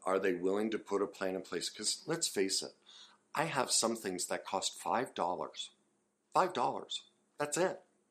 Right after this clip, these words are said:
And, and they get, like, really pissed off if I suggest a five dollar solution, or my book is twenty dollars. And, and I've had people literally, "Oh my God, you're just, all you care about is money."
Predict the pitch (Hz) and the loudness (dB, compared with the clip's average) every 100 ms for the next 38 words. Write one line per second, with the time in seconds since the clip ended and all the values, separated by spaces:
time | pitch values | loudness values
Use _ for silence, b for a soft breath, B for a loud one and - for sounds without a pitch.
0 | _ _ _ _ _ - 107 127 - B | _ _ _ _ _ -8 -8 -8 -14 B
1 | B _ 120 123 107 - 131 131 117 - | B _ 0 2 4 4 6 4 0 -8
2 | _ _ 110 95 - 98 143 - 113 113 | _ _ 2 2 -2 0 0 0 0 4
3 | 123 123 - 92 98 - 98 120 117 - | 4 4 2 0 2 2 2 4 4 2
4 | B B B - - 101 110 110 104 98 | B B B -10 -4 2 2 2 2 2
5 | 98 95 - 98 117 - 78 - _ _ | 2 2 2 2 0 -2 -4 -10 _ _
6 | _ _ _ - 117 110 107 143 - - | _ _ _ 0 4 4 4 -4 -4 -4
7 | - - 143 120 71 73 67 - - _ | -2 0 0 2 0 -2 -8 -10 -12 _
8 | _ _ _ _ _ _ _ 98 104 - | _ _ _ _ _ _ _ -2 -2 0
9 | 98 101 107 107 - 117 - - 101 113 | 2 2 2 0 2 0 0 -2 4 6
10 | 107 87 - 120 110 104 98 98 98 104 | 6 4 6 6 8 6 6 2 2 2
11 | - - 123 127 120 117 107 98 92 104 | 2 8 8 8 4 6 8 6 4 2
12 | 101 87 | 2 2